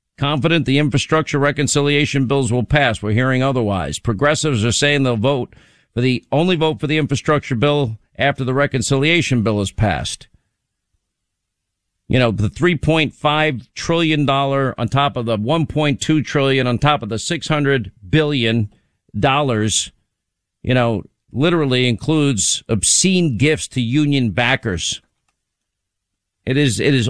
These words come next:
old style swamp Washington. Now, I will say Politico is pointing out that Biden's domestic agenda is near a collapse and the Democrats know it. A myriad of problems have arisen. Joe Manchin, Kristen Sinema, uh,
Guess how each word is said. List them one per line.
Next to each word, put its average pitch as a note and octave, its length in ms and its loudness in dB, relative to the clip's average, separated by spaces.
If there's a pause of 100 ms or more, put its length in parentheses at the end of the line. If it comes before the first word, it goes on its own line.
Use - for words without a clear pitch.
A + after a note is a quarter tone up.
old F3+ 360 0
style D3+ 500 -2
swamp C#3+ 640 -2
Washington. G#2+ 880 -2 (1300)
Now, A#2+ 160 -2
I - 20 2
will D#3 240 2
say C#3+ 220 2
Politico C#3 580 0
is A#2+ 120 -2
pointing A#2 460 0
out A#2 280 0
that A#2 160 -4
Biden's C3+ 340 0
domestic B2+ 500 0
agenda C3 540 0
is G#2+ 100 0
near B2+ 260 2
a A2 40 -4
collapse C#3 640 -2
and A2 140 -2
the G#2+ 40 -4
Democrats C3+ 680 -2
know C3 300 2
it. C#3 180 -4 (1040)
A - 40 -4
myriad C3+ 440 2
of G#2+ 120 -4
problems C#3+ 500 0
have A#2 120 0
arisen. A#2 540 0
Joe C3 180 0
Manchin, C#3 540 0
Kristen B2 340 -2
Sinema, C#3+ 600 0
uh, A#2 40 -2